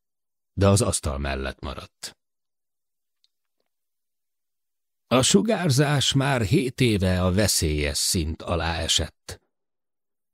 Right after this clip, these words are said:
Mégsem költöztünk le. Négyen kevesek vagyunk a patkányokhoz és a galagonyához.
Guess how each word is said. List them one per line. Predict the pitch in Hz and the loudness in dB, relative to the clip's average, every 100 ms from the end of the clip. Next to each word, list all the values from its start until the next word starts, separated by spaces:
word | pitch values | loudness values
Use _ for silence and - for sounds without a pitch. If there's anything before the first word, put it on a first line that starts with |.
| _ | _
Mégsem | - 240 123 - 131 120 | -4 0 2 6 6 6
költöztünk | - 110 98 107 - 104 95 | 4 2 2 -2 -2 -2 -2
le. | 90 85 80 - _ _ _ _ _ _ _ _ | -2 -4 -4 -10 _ _ _ _ _ _ _ _
Négyen | - 92 110 113 120 110 | -10 -6 -2 0 2 2
kevesek | - 127 123 107 98 92 | 0 -2 0 0 -2 -2
vagyunk | 98 87 87 80 | -2 0 -2 -2
a | 87 | -2
patkányokhoz | 98 82 - 87 87 85 98 85 | -2 -2 -2 -2 -2 -4 -4 -2
és | 85 80 | -2 0
a | 80 | -2
galagonyához. | 69 71 69 78 78 78 78 76 82 - - | -4 -4 -4 -6 -8 -8 -8 -6 -6 -6 -12